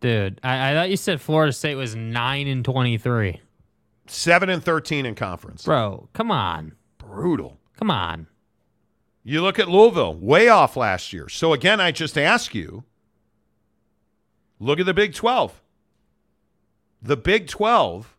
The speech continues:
Speaker 2: if, if we, if we really look at twenty-win teams, Kansas, Texas, K-State,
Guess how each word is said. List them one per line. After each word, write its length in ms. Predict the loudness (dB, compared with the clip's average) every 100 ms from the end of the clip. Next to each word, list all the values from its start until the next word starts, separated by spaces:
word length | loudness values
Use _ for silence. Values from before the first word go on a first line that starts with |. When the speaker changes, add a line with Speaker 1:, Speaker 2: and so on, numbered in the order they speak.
| _ _ _ -4
Speaker 2:
if, 200 | -4 -2
if 200 | 0 0
we, 380 | -2 -6 -6 -8 -6
if 180 | -4
we 220 | -4 -8 -8
really 720 | -12 -10 -6 -4 -4 -6 -6
look 260 | -6 -4 -4
at 120 | -6
twenty-win 560 | -8 -6 -4 -4 -4 -6
teams, 540 | -6 -8 -8 -14 -20 _ _ _ _ _ _ _ _ _ _ _
Kansas, 720 | -6 -2 0 -2 -8 -14 -20 -20 _ -10
Texas, 720 | -6 -6 -6 -12 -14 -20 -20 _ _ _ _ _ -10
K-State, 600 | -4 -4 -4 -8 -8